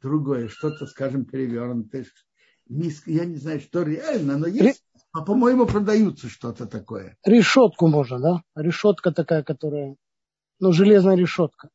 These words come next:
Speaker 2: металлическая.
Speaker 1: И, а е-, и будет воздух между ними?
Speaker 2: Да, там будет пространство.
Speaker 1: Нет,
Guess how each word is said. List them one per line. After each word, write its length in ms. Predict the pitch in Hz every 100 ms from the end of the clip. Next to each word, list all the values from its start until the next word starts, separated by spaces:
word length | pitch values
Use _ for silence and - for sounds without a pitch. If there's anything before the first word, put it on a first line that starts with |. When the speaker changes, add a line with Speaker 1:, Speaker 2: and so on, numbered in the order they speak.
| _ _ _ _ _
Speaker 2:
металлическая. 800 | 156 147 - 139 127 - - 127 - _ _ _ _
Speaker 1:
И, 260 | 107 117 -
а 120 | - 131
е-, 180 | 151
и 120 | 147 131
будет 340 | 131 160 113
воздух 440 | 120 135 123 151
между 320 | 139 147 147 180
ними? 380 | 208 214 - _ _ _ _ -
Speaker 2:
Да, 520 | 131 143 123 131 156 _ _ _
там 240 | - 139 135
будет 160 | 135
пространство. 760 | - 160 - 139 131 135 165 170 _ _ _ _ _ _ _ _
Speaker 1:
Нет, 800 | 101 113 135 143 135 110 87 -